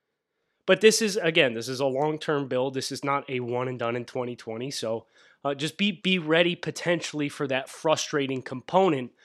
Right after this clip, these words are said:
of watching the Dolphins play offense. But let's talk about Tua, because that's what this is all about. And I wanted to save this for the last, uh, to, to make sure that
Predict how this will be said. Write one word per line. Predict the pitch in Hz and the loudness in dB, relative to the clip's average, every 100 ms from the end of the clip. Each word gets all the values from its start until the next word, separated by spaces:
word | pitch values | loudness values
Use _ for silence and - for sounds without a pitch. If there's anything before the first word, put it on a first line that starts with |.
| - _ | -20 _
of | 143 117 | -2 2
watching | 139 143 - 135 | 4 4 2 -6
the | 123 | -4
Dolphins | 107 101 117 - | -4 -4 -8 -4
play | 151 | 0
offense. | 190 247 - - - - - _ _ _ _ _ _ _ _ _ _ _ _ _ - | 4 4 2 -10 -20 -20 -20 _ _ _ _ _ _ _ _ _ _ _ _ _ 2
But | 175 | 4
let's | 208 | 6
talk | - 220 | 8 6
about | 190 180 | 8 4
Tua, | - 123 87 | 2 -4 -6
because | 113 131 | -10 -2
that's | 160 - | -2 0
what | 175 170 | -2 -2
this | 165 | -2
is | 131 120 | -2 2
all | 135 151 156 151 | 6 6 6 4
about. | 135 104 95 | 0 -4 -6
And | 113 | -6
I | 123 | -4
wanted | 139 | -2
to | 123 | -4
save | - 160 151 | -2 0 0
this | 147 | -4
for | - | -6
the | 131 | -4
last, | 123 120 117 - _ _ _ _ _ | -2 -2 -4 -12 _ _ _ _ _
uh, | 117 117 120 | -8 -6 -6
to, | 147 131 | -6 -4
to | 160 | -2
make | 147 143 | 0 -2
sure | - 131 | -2 -4
that | 120 120 | -4 -6